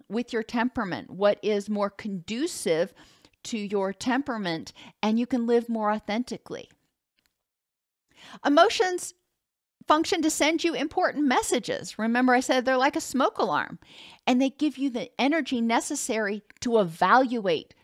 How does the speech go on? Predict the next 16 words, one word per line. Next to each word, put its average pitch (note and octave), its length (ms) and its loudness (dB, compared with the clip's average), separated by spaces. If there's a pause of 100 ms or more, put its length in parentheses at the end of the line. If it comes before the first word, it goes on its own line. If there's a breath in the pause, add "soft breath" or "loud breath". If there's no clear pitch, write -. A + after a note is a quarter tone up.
(140)
the F#3+ 80 -4
situation. F3 720 -4 (1000 soft breath)
Now, C4 120 2
if A#3 80 0
you're C4 100 0
feeling B3+ 360 0
happy, E4 600 0 (220)
that D4+ 160 6
emotion C#4 520 0
is A#3 140 -6
like, G3+ 260 -4
"Oh, F#4 320 4
you're D#4 180 -2
feeling B3+ 300 -4
happy, D4 560 -4
great. B3+ 640 -4